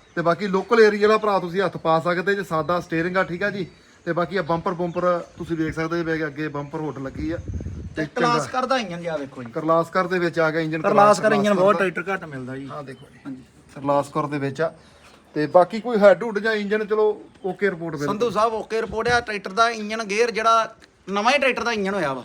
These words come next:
Speaker 1: ਹਾਂ।
Speaker 2: ਟਰੈਕਟਰ ਇੰਜਨ ਦੁਬਾਰਾ ਹੋਇਆ ਵਾ, ਮੈਂ ਐਵੇਂ ਕਹਿ ਦਾਂ ਕਿ ਦੁਬਾਰਾ ਨਹੀਂ ਹੋਇਆ।
Speaker 1: ਹਾਂਜੀ।
Speaker 2: ਅਸਲ ਸੰਧੂ ਸਾਹਿਬ ਪੰਦਰਾਂ ਸਤਾਰਾਂ ਸਾਲ ਟਰੈਕਟਰ, ਪੰਦਰਾਂ ਸਾਲ ਚੱਲਿਆ ਵਾ।
Speaker 1: ਹਾਂ, ਬਿਲਕੁਲ ਜੀ,
Speaker 2: ਤੇ
Speaker 1: ਬਿਲਕੁਲ।
Speaker 2: ਇੰਜਨ ਤੇ ਦੁਬਾਰਾ ਇਹਦਾ ਹੋਇਆ ਜੀ।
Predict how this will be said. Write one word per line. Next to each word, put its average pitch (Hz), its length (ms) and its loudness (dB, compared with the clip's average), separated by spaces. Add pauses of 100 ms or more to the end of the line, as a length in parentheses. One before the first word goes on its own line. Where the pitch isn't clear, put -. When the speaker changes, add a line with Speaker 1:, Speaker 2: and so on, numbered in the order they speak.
Speaker 1:
ਹਾਂ। 160 120 -6 (120)
Speaker 2:
ਟਰੈਕਟਰ 190 200 -6
ਇੰਜਨ 226 240 -4
ਦੁਬਾਰਾ 208 260 2
ਹੋਇਆ 202 220 2
ਵਾ, 254 80 0
ਮੈਂ 220 200 -2
ਐਵੇਂ 226 140 -4
ਕਹਿ 208 120 0
ਦਾਂ 220 100 -2
ਕਿ 214 120 -4
ਦੁਬਾਰਾ 185 320 2
ਨਹੀਂ 214 120 -6
ਹੋਇਆ। 156 300 0
Speaker 1:
ਹਾਂਜੀ। 135 180 -10
Speaker 2:
ਅਸਲ 202 240 -4
ਸੰਧੂ 226 200 -6
ਸਾਹਿਬ 254 260 -2
ਪੰਦਰਾਂ 226 280 -6
ਸਤਾਰਾਂ 202 240 0
ਸਾਲ 208 160 -2
ਟਰੈਕਟਰ, 208 240 -8
ਪੰਦਰਾਂ 196 240 -4
ਸਾਲ 202 140 0
ਚੱਲਿਆ 185 320 -2
ਵਾ। 196 180 2
Speaker 1:
ਹਾਂ, 165 100 -8
ਬਿਲਕੁਲ 170 400 -2
ਜੀ, 202 60 -8
Speaker 2:
ਤੇ 214 120 -2
Speaker 1:
ਬਿਲਕੁਲ। 240 160 2
Speaker 2:
ਇੰਜਨ 233 220 -4
ਤੇ 254 100 0
ਦੁਬਾਰਾ 220 320 2
ਇਹਦਾ 233 180 2
ਹੋਇਆ 190 300 2
ਜੀ। 151 140 -6